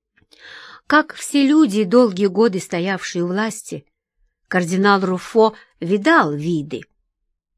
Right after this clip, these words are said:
Но несколько месяцев гражданской войны открыли ему бездонную пропасть зла,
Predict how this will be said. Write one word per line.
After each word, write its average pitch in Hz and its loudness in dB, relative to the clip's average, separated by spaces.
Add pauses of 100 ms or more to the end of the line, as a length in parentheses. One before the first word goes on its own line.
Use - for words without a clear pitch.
(160)
Но 190 2
несколько 196 -2
месяцев 180 -6
гражданской 170 -4
войны 180 -2 (360)
открыли 240 0
ему 226 2
бездонную 269 2
пропасть 233 -4
зла, 185 -2